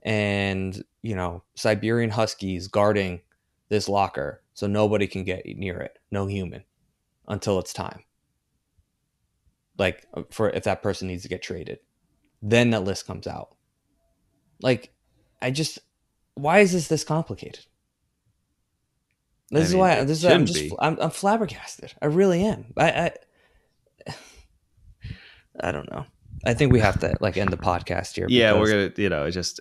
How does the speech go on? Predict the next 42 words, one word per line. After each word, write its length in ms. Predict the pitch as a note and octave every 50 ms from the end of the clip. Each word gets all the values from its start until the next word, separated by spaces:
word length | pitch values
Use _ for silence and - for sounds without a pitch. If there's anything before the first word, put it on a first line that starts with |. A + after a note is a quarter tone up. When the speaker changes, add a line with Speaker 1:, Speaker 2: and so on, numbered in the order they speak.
| - - -
Speaker 2:
again, 340 | G#2 G#2+ A2+ G2 - C#2+ -
if, 240 | - F#2 F2+ - -
uh, 300 | F2+ F2 F2 E2 E2 E2 - - - - _ -
if 180 | - - - -
once 200 | G2+ G2+ G2+ -
you 60 | G2+
start 240 | - - G#2 F#2 -
talking 260 | - G2+ F#2+ F2 F#2
about 180 | F2+ E2+ E2 -
the 100 | D#2 D#2
incompetence 720 | D2 - F#2 F2 E2+ - D#2 E2 E2 - - - - - -
around 320 | D#2+ E2 E2 D#2 D#2 E2
here, 120 | E2+ C2+ - -
around 320 | - F2 E2+ E2+ E2 D#2 E2
this 120 | E2 -
place, 400 | - - F#2 F2+ F2 - - - - -
uh, 240 | D2+ D2+ D2+ D2+ - - - - - - - - _ _ -
you'll 100 | G2 F#2+
be 100 | G2 F#2
talking 500 | F2+ - A#2 A#2 A#2 - C3 A#2+ A2+ A2
forever. 440 | - - F#2 E2+ C2 A#1+ - - -
So 440 | - - G2+ F2 D2+ D2+ D2+ E2 - _ _ _ _ _ _ _
Speaker 1:
could 120 | - B2 C3+
you 60 | E3
imagine 340 | F#3 E3 C#3+ C#3+ C#3 D#3 C#3
the 60 | A#2+
N 100 | A2+ A2+
H 140 | A#2 A2+ -
L 80 | A2+ A2
just 160 | A2 G#2+ -
comes 160 | - G2+ G2 G2+
out 100 | G2+ F#2+
and 80 | E2+
says, 200 | - G2 F#2+ F#2+
"No 140 | G2 G2+ G#2
more, 160 | G2+ - - -
okay, 320 | - - - G2 F#2 F#2+ - -
no 120 | A2+ A2
more 180 | G#2+ G#2+ G#2 G2+
N 100 | G2 F#2+
T 140 | - F2+
Cs." 360 | F#2+ - - F2 F2 - -